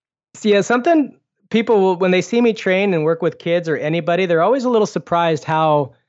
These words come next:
I don't wanna use the word soft, but how kind and patient I am. They're like, "Whoa, I thought," y-, you know, like, when I would coach soccer or you watch other <laughs> guys coach soccer or football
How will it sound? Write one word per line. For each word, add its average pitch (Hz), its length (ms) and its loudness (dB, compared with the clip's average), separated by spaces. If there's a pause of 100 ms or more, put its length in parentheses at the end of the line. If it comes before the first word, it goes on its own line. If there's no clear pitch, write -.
(480)
I 160 100 -4
don't 196 100 0
wanna 196 120 0
use 190 120 0
the 180 80 -2
word 156 180 0
soft, 170 400 -2
but 139 120 -4
how 151 160 -4
kind 160 500 -4
and 113 120 -8
patient 139 400 -6
I 107 100 -8
am. 104 180 -8
They're 147 100 -2
like, 131 140 -2
"Whoa, 135 520 -2
I 160 140 -4
thought," 165 500 -2
y-, 156 160 -4
you 196 100 0
know, 185 80 0
like, 175 200 -2
when 185 100 -2
I 180 60 0
would 175 140 -4
coach 196 260 -2
soccer 165 640 -2
or 143 80 -6
you 147 140 -4
watch 160 280 -2
other 160 220 -2
<laughs> 143 180 -8
guys 165 120 -4
coach 160 420 -6
soccer 147 340 -4
or 131 60 -4
football 143 640 -2